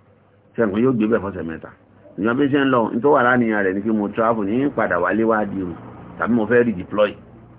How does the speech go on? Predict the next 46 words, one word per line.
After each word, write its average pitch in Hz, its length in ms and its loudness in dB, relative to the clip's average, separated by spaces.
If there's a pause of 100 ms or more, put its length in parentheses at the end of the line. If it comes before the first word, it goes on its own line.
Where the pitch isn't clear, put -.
(160)
àbí 95 180 -2
nǹkan 110 240 -2
kan, 110 120 -10
eléyìí 160 220 -6
mọ̀ 104 200 -8
kí 110 80 -12
ká 113 180 -10
sọ̀rọ̀ 101 180 -16
láǹtẹ̀. - 300 -18 (1500)
Bẹ́ẹ̀ - 260 -2
láàbẹ̀ 165 300 4
tó 156 100 -2
ti 135 100 -4
o 127 40 -2
pé 143 100 0
mo 147 180 0
ṣe 139 140 -2
ń 147 80 2
lọ, 131 80 0 (100)
ó 127 40 -4
dẹ̀yìn 107 240 -4
ọdún 113 160 -2
kan 90 220 -8
tó 95 80 -8
wálé, 95 340 -6 (180)
mo - 120 -12
ń 92 60 -8
lọ 90 120 -6
gbé 92 160 -6
bẹ́ẹ̀ 80 260 -6
ni. 69 80 -14 (1000)
Ṣé - 80 -4
nǹkan 120 200 0
wọ́n 139 120 4
yàtọ̀ 107 280 4
síra 98 220 2
wọn? 85 200 -6 (460)
Wallahu 85 260 -6
ta'ala 78 260 -4 (120)
a'lam 69 180 -10
wa 62 140 -10
a'lam. 57 200 -12
Wa 95 160 0
lahu 143 220 0
al-jam'u 113 580 -4
taqdiman 117 920 -6